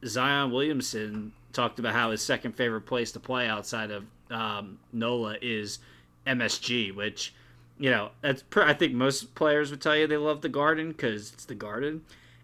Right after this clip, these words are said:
And the whole thing, you had Wojnarowski, Greenberg, every analyst was like,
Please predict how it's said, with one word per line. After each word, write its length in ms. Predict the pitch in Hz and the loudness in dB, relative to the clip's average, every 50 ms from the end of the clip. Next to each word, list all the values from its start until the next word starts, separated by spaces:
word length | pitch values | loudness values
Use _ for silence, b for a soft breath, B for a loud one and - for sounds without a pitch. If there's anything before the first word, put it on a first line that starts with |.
| b - - - | b -14 -2 2
And 220 | 139 143 139 139 | 4 4 6 4
the 80 | 143 123 | 4 4
whole 240 | 131 156 151 151 | 6 8 8 8
thing, 440 | 151 156 - 156 151 147 143 135 127 | 6 8 8 8 10 10 8 8 6
you 100 | 123 123 | 4 6
had 340 | 120 131 127 123 117 104 104 | 6 8 6 6 4 2 2
Wojnarowski, 1200 | 117 131 131 135 135 117 113 110 107 110 127 147 156 160 151 - - - - 156 143 143 139 135 | 4 6 6 6 6 4 2 2 6 8 8 8 8 6 4 0 -4 -4 -4 -4 -2 -2 -4 -4
Greenberg, 480 | 120 113 110 120 135 139 147 135 156 147 | -6 -4 -2 -2 0 0 2 2 2 4
every 380 | 143 151 156 160 160 175 165 143 | 6 6 6 8 8 6 8 8
analyst 420 | 147 151 151 143 123 117 110 - 120 | 8 8 8 6 4 2 0 0 -2
was 200 | 113 101 98 107 | -4 -4 -2 -2
like, 320 | 113 110 110 113 110 - | 0 0 0 0 -2 -4